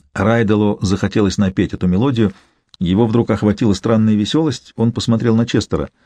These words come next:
Честер покосился на него. «Я вот подумал, что было бы, не окажись вы рядом, и не поговори с ними на греческом». «Чепуха», улыбнулся Райдел, — «было бы то же самое.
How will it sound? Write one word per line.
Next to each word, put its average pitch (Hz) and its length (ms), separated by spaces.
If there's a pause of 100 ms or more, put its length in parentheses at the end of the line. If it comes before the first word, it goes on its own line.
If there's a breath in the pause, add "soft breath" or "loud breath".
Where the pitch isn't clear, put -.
(1160 loud breath)
Честер 104 380
покосился 110 540
на 82 100
него. 71 260 (720)
«Я 107 120
вот 123 160
подумал, 123 360
что 165 300
было 131 260
бы, 90 120
не 104 100
окажись 120 420
вы 98 120
рядом, 127 400 (920)
и 110 220
не 139 140
поговори 131 420
с - 100
ними 147 220
на 143 120
греческом». - 580 (520)
«Чепуха», 90 640
улыбнулся 85 480
Райдел, — 82 320
«было 175 200
бы 175 100
то 170 120
же 156 80
самое. 65 400